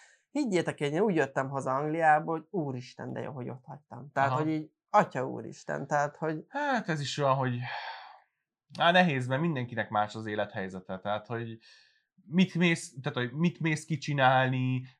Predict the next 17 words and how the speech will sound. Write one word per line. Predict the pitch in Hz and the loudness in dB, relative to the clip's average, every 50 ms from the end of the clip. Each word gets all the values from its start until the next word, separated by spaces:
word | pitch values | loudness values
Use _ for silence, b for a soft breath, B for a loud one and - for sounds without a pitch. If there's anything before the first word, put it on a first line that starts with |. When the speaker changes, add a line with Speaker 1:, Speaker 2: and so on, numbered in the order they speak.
| _ | _
Speaker 2:
kikkel | - 170 165 - - - 165 147 135 135 131 | -2 0 0 0 0 8 10 12 12 12 10
vagy | 131 131 127 127 - | 8 6 6 4 -2
kint, | - - 131 131 127 127 127 | -6 -4 0 2 2 6 8
Speaker 1:
Persze, | 147 147 147 143 147 147 - - | 10 10 10 10 8 4 0 0
Speaker 2:
milyen | 139 160 160 156 147 135 | 2 6 6 6 8 10
kapcsolatokat | 135 143 135 143 139 139 139 139 143 143 | 10 10 10 10 10 10 10 8 8 6
Speaker 1:
persze. | 139 127 131 139 | 4 2 2 0
Speaker 2:
építesz. | 131 135 143 131 131 127 127 - - - | 0 0 0 0 -2 -2 -2 -4 -6 -6
Tehát | - 151 190 - - | -4 -4 -4 -4 -4
én, | 185 185 - - | -6 -6 -6 -6
én | - 160 | -6 2
például | 151 185 185 214 240 | 6 8 8 8 8
azt | - | 6
is | 175 - | 4 4
el | 185 165 165 | 4 4 6
tudom | 147 127 127 | 2 -2 -4
képzelni, | 127 147 147 151 139 151 175 170 170 180 185 190 185 | -4 -4 -4 -4 -2 -2 -2 0 0 0 -2 -4 -6